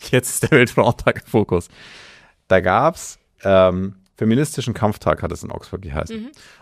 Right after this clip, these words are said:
Speaker 1: Und da hab ich gesagt, das verstehe ich nicht. Also das ist, äh, in, in Kampf ist einfach so viel dagegen,
Speaker 2: Mhm.
Speaker 1: aber ich würde mir so wünschen, dass wir dafür sind und dass wir
Speaker 2: Mhm.
Speaker 1: was machen und dass wir zusammen was machen
Speaker 2: Mhm.
Speaker 1: und nicht nur positionieren. Das ist, äh,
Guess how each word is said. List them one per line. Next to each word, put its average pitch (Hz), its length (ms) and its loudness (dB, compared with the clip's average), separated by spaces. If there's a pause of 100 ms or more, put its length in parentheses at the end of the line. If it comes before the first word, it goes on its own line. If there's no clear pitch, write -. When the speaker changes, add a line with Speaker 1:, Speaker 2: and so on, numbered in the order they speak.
Speaker 1:
Und 98 100 -2
da 107 60 4
hab 117 60 2
ich 117 60 -4
gesagt, 117 240 0
das 123 100 -10
verstehe 110 260 -4
ich 87 100 -6
nicht. - 280 -16
Also 107 200 2
das 110 220 -4
ist, 139 240 -4
äh, 98 720 2
in, 107 80 -8
in 98 180 -2
Kampf 131 360 -2
ist - 120 -6
einfach 101 240 -4
so 127 140 -2
viel 98 160 -2
dagegen, 110 640 0
Speaker 2:
Mhm. 202 320 -14
Speaker 1:
aber 202 180 2
ich 110 220 -2
würde 123 260 2
mir 107 80 2
so 104 160 -2
wünschen, 123 240 -2
dass 87 120 -2
wir 90 60 -6
dafür 151 380 4
sind 95 220 -6
und 87 140 -8
dass 98 120 0
wir 139 100 -2
Speaker 2:
Mhm. 82 40 0
Speaker 1:
was 82 140 -2
machen 120 360 0
und 117 160 -6
dass 98 120 -8
wir 104 80 -12
zusammen 127 460 -2
was 90 160 -6
machen 196 300 0
Speaker 2:
Mhm. 185 60 -4
Speaker 1:
und 101 160 2
nicht 127 140 2
nur 113 120 0
positionieren. 92 580 -6 (360)
Das 127 180 0
ist, 131 160 -10 (100)
äh, 127 160 -6